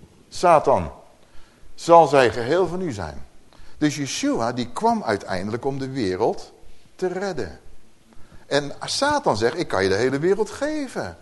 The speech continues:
Doe alleen maar dit, Yeshua, zo. Maak even broodjes." Maar Yeshua doet het niet. Moet u luisteren. Dat woordje aanbidden,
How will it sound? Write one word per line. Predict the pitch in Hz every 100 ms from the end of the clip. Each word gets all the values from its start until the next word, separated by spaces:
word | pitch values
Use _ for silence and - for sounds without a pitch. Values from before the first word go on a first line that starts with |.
| - - -
Doe | 151
alleen | 160 185 208
maar | 196
dit, | 202 147
Yeshua, | - 113 113 87
zo. | 82 80 76 - - - - - - - - - - -
Maak | - 135
even | 151 131 131
broodjes." | 127 98 - - - - - - - - _ - - - - _ - - - - - - - - - _ -
Maar | - 139
Yeshua | 123 156 170
doet | 190 147
het | 135
niet. | 220 220 - - - - - - - - _ - _ - - - - - -
Moet | 160 -
u |
luisteren. | 196 226 - 110 92 - - - - _ - _ -
Dat | 156 160
woordje | 208 233 - -
aanbidden, | 190 180 139 262 233 175 226 202